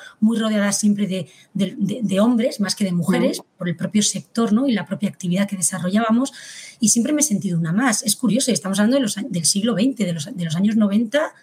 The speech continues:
Speaker 1: y ya en el siglo veintiuno, eh, recién empezado, y, y nunca me he sentido mujer, me he sentido profesional. Y sin embargo, en otros entornos,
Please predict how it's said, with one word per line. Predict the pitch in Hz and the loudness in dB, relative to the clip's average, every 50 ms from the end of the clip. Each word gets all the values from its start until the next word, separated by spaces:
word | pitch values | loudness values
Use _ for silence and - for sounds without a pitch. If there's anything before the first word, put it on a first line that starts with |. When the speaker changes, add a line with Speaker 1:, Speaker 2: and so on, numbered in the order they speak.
| - - | -12 -6
Speaker 1:
y | 165 | -4
ya | 165 180 185 | 0 0 2
en | 196 214 | 2 2
el | 208 | 2
siglo | - - 214 214 214 | 2 2 2 2 4
veintiuno, | 202 202 208 202 208 220 240 240 | 4 2 2 2 2 2 2 2
eh, | 214 202 185 190 175 | 0 0 -2 -4 -6
recién | 160 170 147 - 202 220 | -6 -6 -2 0 2 2
empezado, | 233 208 - 170 - - 220 226 226 | 2 0 -4 -4 -4 -2 0 0 0
y, | 202 - - - | 0 -2 -4 -6
y | - 196 | -4 0
nunca | 190 190 208 233 - 277 285 269 - - - _ _ _ _ _ _ _ _ _ | 2 4 4 4 2 2 0 0 -2 -8 -18 _ _ _ _ _ _ _ _ _
me | - 214 214 220 | 2 4 4 4
he | 220 | 4
sentido | - - 214 190 190 - - 190 160 170 170 | 2 2 2 -2 -2 -2 -4 -2 -2 0 0
mujer, | 170 156 151 - - 190 269 277 214 | 0 0 0 0 0 2 2 2 2
me | 190 | 0
he | 208 | 0
sentido | - 262 254 233 233 214 202 | 2 2 2 2 2 2 0
profesional. | - - 165 - 175 143 - 180 202 240 262 - - - - - - | 0 -4 -8 -6 -6 -6 -2 0 0 0 0 0 -4 -10 -16 -6 -2
Y | 214 | -2
sin | 202 - 196 185 | -2 0 0 0
embargo, | 175 190 196 208 247 277 262 254 285 302 - - _ _ _ _ _ - | 0 0 2 2 2 0 0 0 -2 -2 -4 -6 _ _ _ _ _ -4
en | - 208 202 | 0 0 2
otros | 208 208 240 - - | 0 0 -2 -2 0
entornos, | 269 240 240 - 277 285 285 240 185 170 160 151 - | 2 2 2 2 2 2 2 0 -2 -2 -4 -6 -10